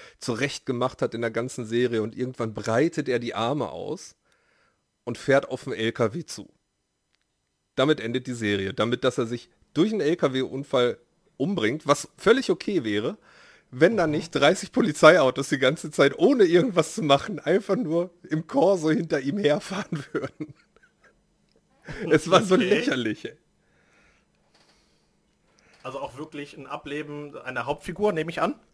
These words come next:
Speaker 1: Ja, richtig. Also
Speaker 2: So.
Speaker 1: der Hauptfigur.
Speaker 2: Ah, okay. Und, ja, okay. Verstehe.
Speaker 1: Ja.
Speaker 2: Also keine wilde Schießerei mehr mit der Polizei oder sonstiges?
Speaker 1: Nee, gar nix.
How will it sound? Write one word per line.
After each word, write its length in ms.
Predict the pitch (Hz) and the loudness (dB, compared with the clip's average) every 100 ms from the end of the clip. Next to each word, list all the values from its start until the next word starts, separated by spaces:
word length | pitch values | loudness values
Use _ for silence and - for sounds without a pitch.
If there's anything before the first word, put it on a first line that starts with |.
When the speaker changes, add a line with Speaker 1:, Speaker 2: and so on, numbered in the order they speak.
| - | -2
Speaker 1:
Ja, 260 | 127 95 - - | 2 2 -2 -6
richtig. 420 | 113 110 95 - | -4 -4 -6 -4
Also 160 | 120 127 | -2 0
Speaker 2:
So. 0 | |
Speaker 1:
der 300 | - 117 117 | 6 8 6
Hauptfigur. 580 | 98 - 104 104 98 - _ _ _ _ _ | 2 -8 -10 -6 -8 -8 _ _ _ _ _
Speaker 2:
Ah, 200 | 139 123 110 | -8 -8 -8
okay. 260 | - 104 - _ | -10 -12 -14 _
Und, 400 | 123 123 120 - _ _ _ _ _ | -10 -10 -12 -18 _ _ _ _ _
ja, 140 | 113 92 | -16 -16
okay. 300 | 98 - 87 _ _ | -18 -20 -20 _ _
Verstehe. 560 | - 123 110 123 110 | -16 -10 -8 -6 -8
Speaker 1:
Ja. 60 | 95 _ - | -10 _ -20
Speaker 2:
Also 180 | 117 123 | -18 -10
keine 280 | 139 143 | -8 -8
wilde 220 | 139 143 135 | -10 -8 -10
Schießerei 460 | 139 135 117 139 | -12 -12 -6 -4
mehr 140 | 156 139 | -4 -8
mit 140 | 131 | -8
der 60 | 131 | -10
Polizei 520 | 135 123 - 127 127 | -12 -14 -8 -6 -6
oder 140 | 120 | -6
sonstiges? 440 | 117 135 - 131 127 | -8 -10 -12 -10 0
Speaker 1:
Nee, 160 | 226 - | 0 0
gar 260 | - 151 | 2 2
nix. 260 | 98 - | 2 -6